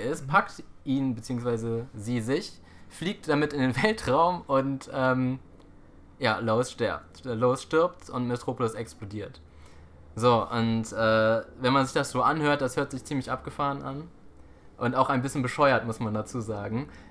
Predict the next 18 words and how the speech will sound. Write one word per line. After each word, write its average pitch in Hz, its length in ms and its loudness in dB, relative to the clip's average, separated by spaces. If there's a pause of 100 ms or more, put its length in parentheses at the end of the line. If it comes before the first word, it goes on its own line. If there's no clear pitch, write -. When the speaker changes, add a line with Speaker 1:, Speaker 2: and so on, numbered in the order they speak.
(100)
Speaker 1:
Wenn 135 120 4
man 156 140 4
das 147 180 4
aber 120 260 2
liest, 262 400 -2
fand 170 180 0
ich 160 80 -4
das 151 220 -4
eigentlich 165 580 -2 (460)
ganz 147 220 0 (240)
gut 156 180 -8
gelöst. 175 360 4
So, 147 60 4
also 127 180 2
beim 127 140 2
ersten 143 320 -2
Lesen, 202 560 -2 (400)
ähm, 156 640 0